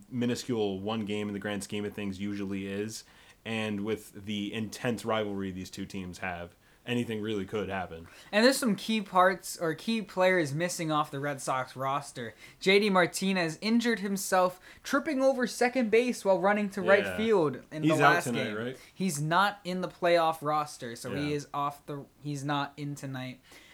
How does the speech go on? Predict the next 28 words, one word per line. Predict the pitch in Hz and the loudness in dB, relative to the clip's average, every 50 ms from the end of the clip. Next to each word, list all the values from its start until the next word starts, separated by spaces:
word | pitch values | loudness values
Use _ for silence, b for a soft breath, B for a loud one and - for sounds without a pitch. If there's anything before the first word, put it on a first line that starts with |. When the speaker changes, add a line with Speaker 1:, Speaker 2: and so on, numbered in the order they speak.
| B B B _ - - | B B B _ -8 -2
Speaker 2:
No | 160 185 208 226 240 | 2 4 6 6 6
Sawamura, | 240 - - 220 208 202 190 175 180 196 202 175 139 117 107 110 | 4 4 4 6 6 6 6 4 2 2 2 2 2 2 -2 -6
which | 123 160 - - - | -8 -8 -8 -8 -4
he | 196 226 254 | -2 0 2
has | 269 247 208 190 | 2 2 0 0
been, | 185 180 170 160 160 160 156 B B B B B B _ _ _ _ | 0 0 0 0 0 -4 -10 B B B B B B _ _ _ _
of | - 165 - | -10 -8 -2
course, | - 220 220 220 220 | 2 4 4 4 2
he's | 208 202 180 - | 0 -4 -4 -2
had | 208 226 247 254 240 | 0 0 0 0 0
a | 202 | -2
little | 185 202 208 208 | -2 -2 -2 -2
bit | 196 180 202 185 | -2 -2 -4 -4
of | 160 | -4
some | - - 170 156 147 | -6 -6 -6 -2 0
rocky, | 151 160 165 175 175 - 151 156 147 147 | 2 2 2 2 0 -4 -4 -4 -2 -2
um, | 143 135 127 127 127 123 | -2 -2 -2 -2 -2 -4
Speaker 1:
Yeah. | 120 123 - - - | -4 -6 -8 -10 -12
Speaker 2:
appearances | 151 - 185 226 226 226 220 208 - 196 170 143 | -10 -2 0 2 2 2 0 0 -2 -2 -2 0
recently, | 151 196 226 226 - 196 165 143 135 123 120 120 B B B B B B _ | 0 0 0 0 -2 -4 -4 -4 -6 -6 -6 -8 B B B B B B _
but | 180 175 165 151 - - | 2 2 2 0 -2 -4
against | - 165 151 202 233 262 262 - | -6 -2 0 0 0 0 0 -2
the | 247 208 | -4 -2
Yankees | 170 175 190 208 202 214 214 196 | 0 0 -2 -2 -4 -6 -8 -4
this | - 190 185 - - 160 | -4 -4 -4 -4 -4 -6
year, | 170 175 | -6 -6
Sawamura | 185 - - 170 180 196 196 175 160 160 165 170 170 165 - 143 | -6 -4 0 2 2 2 2 2 0 0 0 0 0 -2 -2 -4
is, | 147 143 135 135 | -6 -8 -8 -10